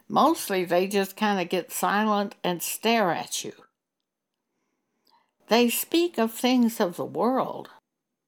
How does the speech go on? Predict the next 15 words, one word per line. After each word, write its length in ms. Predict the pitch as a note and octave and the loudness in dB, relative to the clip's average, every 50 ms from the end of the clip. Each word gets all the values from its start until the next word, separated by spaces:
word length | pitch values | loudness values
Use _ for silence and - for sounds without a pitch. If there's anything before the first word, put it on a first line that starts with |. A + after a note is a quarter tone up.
| _ _ _ | _ _ _
but 240 | - F#3+ A3+ A3 - | 2 4 4 4 4
when 200 | A#3 A#3 A3+ G#3 | 2 4 4 4
you 180 | A3+ C4 D4 | 4 2 2
are 100 | D4+ C#4+ | 2 2
delighted 600 | C4+ - A3 G#3 G3+ G3+ G3+ G3 F#3+ F#3 F#3 E3 E3+ | 2 2 2 2 2 2 2 2 2 2 0 0 0
in 160 | E3+ E3 D#3+ | -2 -2 -2
God 420 | D3+ - G3+ A#3+ C4+ C4+ A#3 G3 | 0 2 2 4 4 4 2 2
and 180 | F#3 F3 D#3+ E3 | 0 -2 -2 -2
you 140 | F#3+ A#3+ C#4 | -2 -2 -2
share 360 | - - - G3+ F#3+ F3 E3+ | -2 -2 -2 0 0 -2 -2
something 540 | - - - F3+ E3+ E3 - - D#3 D#3+ D3+ | -4 -4 -2 -2 -2 -2 -4 -4 -6 -4 -4
that 220 | C#3+ C#3+ - - | -4 -6 -6 -4
God 380 | - F3 F#3 A3 B3+ C#4 C4+ - | 0 2 2 2 2 0 -2 -4
has 320 | D#3 C#3 D3 D3 - - | -4 -4 -4 -4 -6 -6
done 500 | - - C3 B2+ A#2 A#2 B2 C3 D3+ D3 | -2 0 0 2 2 0 -2 -4 -4 -6